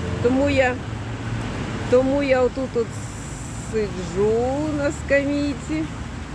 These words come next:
тут фонтанчик, скамійки,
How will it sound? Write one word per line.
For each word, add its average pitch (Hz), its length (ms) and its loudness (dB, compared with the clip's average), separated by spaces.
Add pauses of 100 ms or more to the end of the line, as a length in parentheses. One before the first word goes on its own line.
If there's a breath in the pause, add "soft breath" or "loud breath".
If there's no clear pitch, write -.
(500)
тут 240 140 0 (120)
фонтанчик, 247 760 2 (1700)
скамійки, 233 840 0